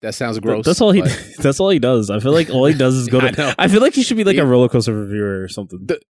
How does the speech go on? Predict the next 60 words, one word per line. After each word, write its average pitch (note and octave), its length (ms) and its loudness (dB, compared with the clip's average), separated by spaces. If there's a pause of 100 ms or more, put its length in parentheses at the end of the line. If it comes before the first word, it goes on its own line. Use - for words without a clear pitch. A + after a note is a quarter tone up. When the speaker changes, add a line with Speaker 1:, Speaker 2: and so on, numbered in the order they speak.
(240)
Speaker 1:
I, - 380 -4
I'm A3+ 120 -4
saying C4 340 -2
the C4+ 60 -2
Speaker 2:
Theme C4 100 -2
Speaker 1:
same C4 160 0
thing. - 300 -2
Speaker 2:
parks. C3 100 -4
Speaker 1:
I C3+ 40 -4
think, F#3+ 200 -6
I C3+ 80 -6
think A3 160 -2
that's, F3 180 -2
I D#3+ 220 -2
think B3+ 200 -4
that's G3+ 100 -2
something D#3+ 240 -4
he's A#2 140 -8
thinking A2 260 -8
of F2 100 -14
doing, F#2 240 -10
like, E2+ 160 -12
going F#2+ 260 -10
and F#2 80 -12
doing F#2+ 200 -10
a E2 80 -12
three F#2+ 180 -14
sixty G#2 400 -10
video. G2+ 240 -14
'Cause, A#2 140 -6
like, B2+ 100 -2
I C3+ 140 -4
didn't G3 200 0
know A#2 600 0 (260)
three B2+ 160 -6
sixty A#2+ 400 -6
cam A2 300 -6
footage G2+ 320 -8
for - 120 -12
roller F2+ 280 -8
coasters G2 320 -10
and G#2 120 -12
shit G#2+ 280 -8
really F2+ 220 -10
existed F2 440 -12
Speaker 2:
That F2 60 -6
Speaker 1:
until F2+ 200 -8
he G#2+ 60 -4
Speaker 2:
does? C#3+ 100 -6
Speaker 1:
was E2 100 -12
like, E2+ 140 -12
"Oh E3 120 -6
yeah, D#3+ 180 -4
there's G#2 220 -4
all B2 160 -4
these A2+ 200 -6
YouTubers A2+ 480 -6
that G2+ 140 -6
they'll, F#2+ 140 -6
like, F#2+ 180 -10